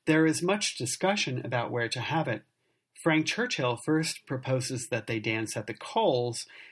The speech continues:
but they conclude that the Coles house would not be big enough for all the couples likely to attend. The Weston house was also considered, but similarly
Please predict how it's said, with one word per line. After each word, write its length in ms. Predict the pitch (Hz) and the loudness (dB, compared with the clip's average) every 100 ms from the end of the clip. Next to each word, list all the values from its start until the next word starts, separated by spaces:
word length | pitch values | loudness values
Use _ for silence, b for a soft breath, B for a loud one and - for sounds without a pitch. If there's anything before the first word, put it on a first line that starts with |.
| B | B
but 160 | 147 | 0
they 100 | 160 | 2
conclude 480 | 151 160 135 - 170 | 2 2 0 4 4
that 120 | 165 - | 4 -4
the 80 | |
Coles 460 | 131 - 175 175 165 | -6 0 4 4 2
house 360 | 143 127 123 - | -2 -2 -2 -4
would 160 | 123 | -2
not 180 | 127 117 | 0 -2
be 100 | 120 | -2
big 200 | 107 139 | 0 0
enough 280 | 151 117 113 | 2 -2 -2
for 140 | 123 113 | -2 -2
all 100 | 113 | -4
the 100 | 117 | -6
couples 540 | - 151 127 110 - | -2 -2 -2 -4 -6
likely 400 | 120 113 - 113 | -4 -4 -4 -6
to 180 | - 120 | -4 -6
attend. 600 | 110 - 175 143 110 113 _ _ - B B B B B B | -6 -6 -4 -2 -4 -8 _ _ -14 B B B B B B
The 100 | 131 | 0
Weston 440 | 135 170 208 - 151 | 4 6 4 4 0
house 320 | 131 123 123 | 0 -2 -2
was 180 | 110 - | -4 -4
also 420 | 131 165 214 175 127 | 0 2 4 0 0
considered, 640 | 127 110 127 110 113 107 | -2 -2 -2 -2 -4 -2
but 240 | 127 - | -4 0
similarly 880 | - - 226 247 180 131 123 120 127 | 2 2 2 2 2 2 -2 -2 -4